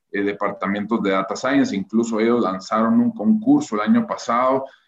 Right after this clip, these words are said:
eh, abierto, donde daban cien mil euros de premio y, y empezaron a presentar, eh, data de diferentes juegos, porque lo que ellos querían era empezar a, a hacer pronósticos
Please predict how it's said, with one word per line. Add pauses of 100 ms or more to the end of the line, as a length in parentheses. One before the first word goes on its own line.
(140)
eh,
abierto, (100)
donde
daban
cien
mil
euros
de
premio (380)
y,
y
empezaron
a
presentar,
eh,
data (260)
de
diferentes
juegos, (240)
porque
lo
que
ellos
querían
era
empezar
a,
a
hacer
pronósticos